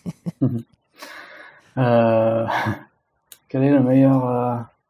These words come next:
Speaker 2: quel est le meilleur avis que j'aurais pu, euh,
Speaker 1: Ouais, le truc qui t'aurait le plus servi, peut-être.
Speaker 2: Le truc qui m'aurait le plus servi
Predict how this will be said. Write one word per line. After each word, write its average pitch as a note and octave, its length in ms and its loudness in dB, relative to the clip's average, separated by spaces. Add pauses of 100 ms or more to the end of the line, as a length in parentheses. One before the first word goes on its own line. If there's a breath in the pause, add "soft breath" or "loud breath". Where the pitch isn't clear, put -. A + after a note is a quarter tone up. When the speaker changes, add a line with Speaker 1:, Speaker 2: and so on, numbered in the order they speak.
(960 soft breath)
Speaker 2:
quel C3+ 200 0
est D3 80 4
le C#3 160 0
meilleur C3+ 420 0
avis C3 360 -4
que C3 200 -12
j'aurais B2 240 -10
pu, C#3 380 -8
euh, B2+ 100 -8 (1300)
Speaker 1:
Ouais, C#3 200 4
le B2+ 100 2
truc D3 180 -8
qui - 80 -8
t'aurait A#2 200 2
le A#2 80 0
plus C3 160 -4
servi, G#2 380 -4
peut-être. - 380 -18 (1700)
Speaker 2:
Le B2+ 160 -2
truc F#3+ 200 -2
qui - 100 -2
m'aurait C3 240 4
le A#2+ 100 -2
plus - 200 -10
servi A#2+ 720 -4